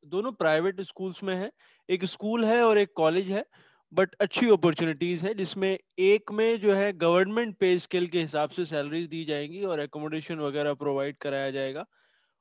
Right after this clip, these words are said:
और दूसरा जो है दो प्राइवेट कॉलेजेस हैं, वहाँ पे प्रिंसिपल्स के लिए पोजीशन है। तो अगर आप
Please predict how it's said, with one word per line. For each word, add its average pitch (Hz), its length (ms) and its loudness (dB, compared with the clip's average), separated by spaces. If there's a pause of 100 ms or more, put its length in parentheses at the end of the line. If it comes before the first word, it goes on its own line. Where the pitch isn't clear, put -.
(100)
और 170 180 -6
दूसरा 202 640 0
जो 214 160 -2
है 262 240 0
दो 220 340 0 (320)
प्राइवेट 180 420 2
कॉलेजेस 190 560 2
हैं, 240 140 0
वहाँ 190 280 4
पे 254 140 -6
प्रिंसिपल्स 220 640 2
के 196 120 -2
लिए 170 160 0
पोजीशन 135 520 -6
है। 123 100 -10
तो 139 280 -8 (160)
अगर 143 280 -4
आप 151 120 0